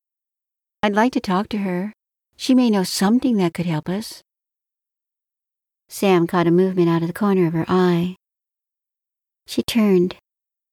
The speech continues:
A drape on the picture window moved. She shielded her eyes from the glare of the sun and peered at the window. After a moment, she saw the drape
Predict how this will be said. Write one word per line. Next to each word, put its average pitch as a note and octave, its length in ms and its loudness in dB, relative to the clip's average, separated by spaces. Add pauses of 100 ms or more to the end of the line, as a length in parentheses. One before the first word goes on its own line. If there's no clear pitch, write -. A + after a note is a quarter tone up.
(480)
A A3 100 0
drape A3 380 0
on F3+ 80 2
the F#3 80 2
picture - 380 -4
window F#3+ 320 2
moved. E3+ 500 -2 (1800)
She A#3+ 160 2
shielded A3 400 0
her G3 160 0
eyes F#3+ 300 2
from F#3+ 120 -6
the F#3+ 160 0
glare G3 200 2
of F3+ 60 -2
the F#3 100 -2
sun F#3 320 0
and E3 160 0
peered G3 400 -4
at E3+ 100 -2
the E3+ 200 -2
window. E3+ 440 -2 (920)
After F#3 280 -4
a F3 140 0
moment, G3 280 -2 (420)
she - 200 -8
saw F#3 180 -6
the F3 140 -8
drape F#3+ 260 -6